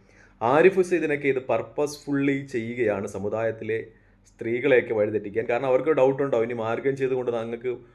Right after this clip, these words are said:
പൂർണ്ണമായിട്ട് സെക്സ്വൽ സാറ്റിസ്ഫാക്ഷൻ കിട്ടുന്നില്ലേ എന്ന രീതിയിൽ ഒക്കെ, ഏഹ്, ആ, ഒരു വർത്തമാനം ഉണ്ടാകുന്നത് വളരെ purposefully ആണ്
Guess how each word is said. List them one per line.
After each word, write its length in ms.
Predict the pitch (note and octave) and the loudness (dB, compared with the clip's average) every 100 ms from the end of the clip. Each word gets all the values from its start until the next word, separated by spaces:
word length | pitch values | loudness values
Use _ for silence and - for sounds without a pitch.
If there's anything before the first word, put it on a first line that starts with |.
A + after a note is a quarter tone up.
| _ | _
പൂർണ്ണമായിട്ട് 680 | - A#2 A#2+ C3 C3 B2+ B2+ | -6 -2 0 2 2 2 0
സെക്സ്വൽ 340 | A#2+ A2 B2+ | -6 -8 -10
സാറ്റിസ്ഫാക്ഷൻ 600 | B2 A#2 A2+ A2 A2 A#2+ A2 | -4 -4 -4 -6 -6 -6 -10
കിട്ടുന്നില്ലേ 680 | G#2 - B2+ C3+ B2+ A#2 - - _ _ _ _ _ _ _ _ _ - | -12 -8 -6 -4 0 0 -2 -10 _ _ _ _ _ _ _ _ _ -12
എന്ന 240 | G#2+ A#2 | -8 -6
രീതിയിൽ 520 | G#2+ G#2 G#2+ G#2+ - - _ _ _ _ _ _ _ - | -6 -6 -6 -8 -12 -20 _ _ _ _ _ _ _ -14
ഒക്കെ, 400 | F2+ F2 G#2+ G#2 - - | -14 -6 -4 -4 -8 -10
ഏഹ്, 300 | F#2+ F2+ F2+ - _ _ _ | -10 -8 -12 -14 _ _ _
ആ, 160 | G2+ G2 | -10 -10
ഒരു 160 | - G2+ | -8 -6
വർത്തമാനം 640 | G2+ F#2 - A#2+ B2+ B2 | -6 -4 -4 -2 -2 -2
ഉണ്ടാകുന്നത് 560 | G#2 G2+ G2 G2+ F#2+ G#2 | -2 -4 -4 -6 -8 -6
വളരെ 260 | F#2+ - | -4 -4
purposefully 680 | - G2+ - C#3+ - D3 C#3+ | -4 -6 -4 -6 -4 -2 0
ആണ് 280 | A2+ G#2+ G#2+ | 0 -2 -6